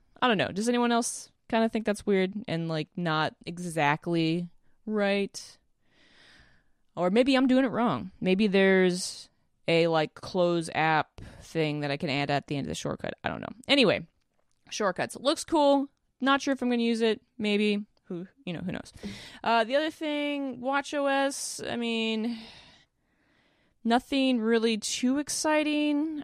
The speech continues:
I have noticed that when I'm playing music now or a podcast, it will show the persistent little thing at the top in the center, the notification that has, uh,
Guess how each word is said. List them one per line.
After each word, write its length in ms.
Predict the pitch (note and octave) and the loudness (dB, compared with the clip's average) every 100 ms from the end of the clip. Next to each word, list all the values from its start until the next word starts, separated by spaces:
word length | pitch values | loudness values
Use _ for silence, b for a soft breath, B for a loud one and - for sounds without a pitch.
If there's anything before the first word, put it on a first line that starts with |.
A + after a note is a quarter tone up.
| _ - | _ -2
I 100 | G#3+ | -2
have 300 | A3+ B3 A#3 | 4 2 4
noticed 760 | A3+ A3 A#3 B3 - - G3 | 2 4 4 4 0 -10 -4
that 680 | F#3 F3 F3 E3+ - - - b b b b b - | 2 4 4 2 -6 -10 -10 b b b b b -4
when 120 | F3+ | -2
I'm 120 | E3+ | -2
playing 400 | E3+ F#3 F#3+ E3 | -2 -2 0 -2
music 320 | D#3+ F#3 G3 | -2 -4 -4
now 380 | A3 G#3+ A3 A3+ | 0 0 2 0
or 520 | - D#3+ D3+ D3+ D3 - | 0 0 2 2 0 -2
a 60 | |
podcast, 680 | - E3+ F3+ G3+ F#3 G3 - | -2 -2 0 2 2 2 -2
it 80 | E3+ | -6
will 160 | D3+ E3+ | -4 -4
show 480 | - - D#3+ E3 | -4 -2 2 2
the 140 | D#3+ D#3 | 0 -4
persistent 720 | - E3 - D#3 - E3+ - | -6 -6 -6 -8 -6 -6 -6
little 360 | D#3 D#3 C#3+ F3+ | -6 -4 -4 -6
thing 540 | - E3 D3+ D3+ D3+ | -8 -6 -4 -6 -6
at 140 | G2+ | -8
the 100 | - | -10
top 520 | B2+ - C#3+ D3+ - - b b b - | -12 -4 0 -2 -4 -20 b b b -8
in 80 | |
the 100 | D#3 | -6
center, 420 | E3 - D#3+ F3 F#3+ | -2 -2 -2 0 0
the 100 | D3+ | 0
notification 760 | C#3 C#3+ - D3+ D3+ E3 E3 | 0 -2 -2 -2 0 -2 -2
that 140 | D#3 B2 | -2 -2
has, 460 | E3+ C#3 B2+ - | -2 -2 -4 -6
uh, 340 | - G2 F2+ | -8 -6 -8